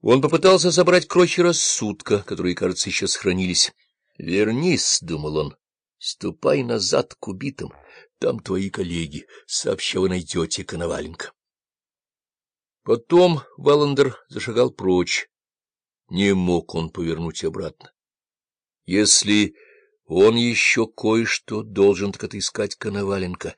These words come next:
при необходимости убить его, но лучше схватить и передать Бьорку. После этого он будет спать. А когда проснется, кошмар уйдет. Нет, неправда. Кошмар останется.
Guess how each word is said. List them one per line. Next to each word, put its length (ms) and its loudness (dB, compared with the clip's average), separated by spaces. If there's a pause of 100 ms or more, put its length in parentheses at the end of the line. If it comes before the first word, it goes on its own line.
(300)
при 120 -14
необходимости 640 -4
убить 580 -6
его, 260 0 (240)
но 200 -2
лучше 400 -6
схватить 640 -4
и 40 -16
передать 320 -10
Бьорку. 460 -10 (1000)
После 380 2
этого 160 -4
он 80 -6
будет 240 -6
спать. 580 -4 (760)
А 80 -2
когда 260 0
проснется, 680 0 (160)
кошмар 400 0
уйдет. 540 -2 (220)
Нет, 360 -2 (440)
неправда. 560 -2 (460)
Кошмар 440 -6
останется. 760 0